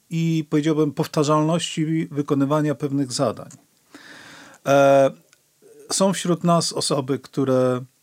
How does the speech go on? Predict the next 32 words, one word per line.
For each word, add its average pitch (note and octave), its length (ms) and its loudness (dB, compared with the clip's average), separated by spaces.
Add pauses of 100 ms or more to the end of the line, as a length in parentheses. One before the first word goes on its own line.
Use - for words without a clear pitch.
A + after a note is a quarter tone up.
(180)
codziennie D#3 480 0
chodzą C#3 420 0
do C3 100 -4
pracy C#3 640 -4 (320)
na C3+ 440 2
określoną D3+ 580 -2
godzinę, A2+ 520 -6 (260)
czyli C#3 220 -10
pracują F3 460 -2
systematycznie, C#3+ 920 -6 (800)
ale D#3 260 2
nigdy E3+ 400 2
by D#3+ 220 0
nie D#3+ 120 -2
powiedziały, D#3 600 0
że C#3+ 120 -6
ich C3+ 100 -10
praca D3+ 300 -4
jest - 140 -6
nudna, G#2+ 440 -4 (300)
bo D3+ 100 -2
w - 60 -4
tej D3+ 160 -2
pracy F3+ 400 0
konfrontują C#3+ 640 -2
się C3+ 180 -4
z A#2 80 -6
nowymi B2 280 -2
zadaniami, C3+ 580 0
rozwiązują C3 500 -2
nowe C#3 220 0
problemy. D#3+ 420 0